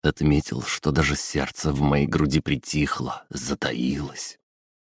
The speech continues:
Видел, Волкова неторопливо прохаживалась вдоль края сцены, смотрела на собравшихся в зале людей, которые притихли, не шумели и почти не двигались, будто парализованные звучащим из динамиков пением.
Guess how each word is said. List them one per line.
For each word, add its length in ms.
Видел, 500
Волкова 480
неторопливо 720
прохаживалась 840
вдоль 340
края 280
сцены, 680
смотрела 760
на 100
собравшихся 760
в 40
зале 300
людей, 540
которые 520
притихли, 1080
не 140
шумели 680
и 240
почти 440
не 100
двигались, 800
будто 420
парализованные 1300
звучащим 800
из 120
динамиков 800
пением. 640